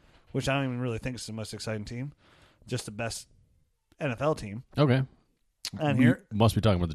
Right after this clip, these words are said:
Speaker 2: Jaguars.
Speaker 1: The Jacksonville
Speaker 2: All right.
Speaker 1: Jaguars. Let's look at this depth chart, shall we?
Speaker 2: Let's do it, man.
Speaker 1: At wide receiver, you have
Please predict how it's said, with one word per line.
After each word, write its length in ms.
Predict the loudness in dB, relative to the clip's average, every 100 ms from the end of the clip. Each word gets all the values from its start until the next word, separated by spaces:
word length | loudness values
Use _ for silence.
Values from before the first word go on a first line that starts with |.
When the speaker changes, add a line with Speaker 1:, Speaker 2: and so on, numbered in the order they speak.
| 0
Speaker 2:
Jaguars. 420 | -2 -4 -8 -2
Speaker 1:
The 100 | 0
Jacksonville 720 | 2 4 2 2 -2 4 6
Speaker 2:
All 60 | 4
right. 80 | 4
Speaker 1:
Jaguars. 720 | 2 2 2 4 4 2 0
Let's 180 | 0 0
look 100 | 0
at 60 |
this 180 | 0 0
depth 380 | 6 8 8 6
chart, 340 | 0 0 0
shall 340 | -2 0 2 0
we? 240 | -2 -4
Speaker 2:
Let's 240 | -6 -6 0
do 160 | 2
it, 120 | 2
man. 80 | 6 8
Speaker 1:
At 60 |
wide 200 | 8 6
receiver, 400 | 4 0 0 2
you 140 | 6 8
have 340 | 8 6 2